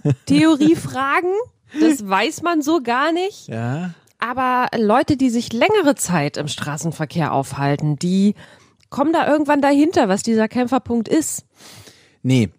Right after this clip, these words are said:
Speaker 1: äh, ist falsch.
Speaker 2: Aber der Kämpferpunkt ist schon, ähm, jetzt etwas,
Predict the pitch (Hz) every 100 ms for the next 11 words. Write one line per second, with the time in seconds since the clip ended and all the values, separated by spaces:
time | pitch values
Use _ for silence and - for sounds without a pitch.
0 | _ 120 123 123 123 - 117 - - -
1 | - _ - - 233 - 262 285 285 269
2 | 277 - 226 - - 233 233 269 285 254
3 | - 233 233 226 202 214 - - 208 -
4 | 202 208 214 - -